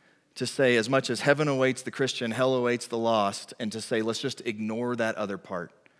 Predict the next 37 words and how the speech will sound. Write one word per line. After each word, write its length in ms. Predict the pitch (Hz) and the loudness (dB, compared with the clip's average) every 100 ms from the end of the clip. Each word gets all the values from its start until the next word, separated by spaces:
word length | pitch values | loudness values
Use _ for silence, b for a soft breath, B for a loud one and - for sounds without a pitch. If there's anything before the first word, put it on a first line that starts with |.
| b b b b b - | b b b b b -2
What 100 | 117 | 0
I 60 | |
want 260 | 120 135 135 | 2 0 -2
you 60 | |
to 60 | 135 | -2
hear 120 | 135 | 0
today, 240 | 127 120 113 | 0 2 0
if 80 | |
you're 140 | 117 120 | 0 -2
not 360 | 113 127 151 - | 0 2 2 0
a 60 | 117 | -4
believer 420 | 120 120 127 127 | -2 -2 -2 -4
in 160 | 113 | -4
Jesus 440 | 107 110 104 98 - | -4 -4 -4 -6 -10
Christ, 480 | - 85 78 - - _ b b b b b b b b | -10 -10 -12 -18 -20 _ b b b b b b b b
this 360 | 92 120 131 - | -2 0 0 -2
can 200 | 139 120 | -4 -2
be 240 | 110 101 | 0 0
your 300 | 95 107 117 | 0 0 -2
future 720 | 113 - 104 - 104 101 123 _ - | -6 -8 -8 -6 -8 -8 -10 _ -10
as 180 | 92 | -10
well 380 | 90 87 82 78 - _ _ _ _ _ _ _ | -8 -4 -4 -6 -14 _ _ _ _ _ _ _
by 100 | 92 | -8
declaring 560 | 92 - 123 120 117 | -8 -2 0 2 0
him 300 | 113 101 95 | -2 -4 -4
Lord 380 | 101 123 123 120 | -4 -2 -2 -2
and 160 | 104 104 | -6 -10
Savior 520 | - 104 98 95 95 | -6 -4 -4 -4 -6
of 180 | - 92 | -6 -8
your 140 | 90 | -8
life, 320 | 90 85 87 - | -4 -4 -4 -4
by 80 | |
receiving 580 | 95 92 - 135 135 135 | -4 -4 -6 -4 -4 -4
the 60 | 113 | -4
gospel, 440 | 98 90 - - | -4 -4 -6 -10
by 160 | 90 95 | -8 -8
understanding 720 | 123 131 123 - 98 92 90 | -6 -8 -8 -6 -6 -6 -10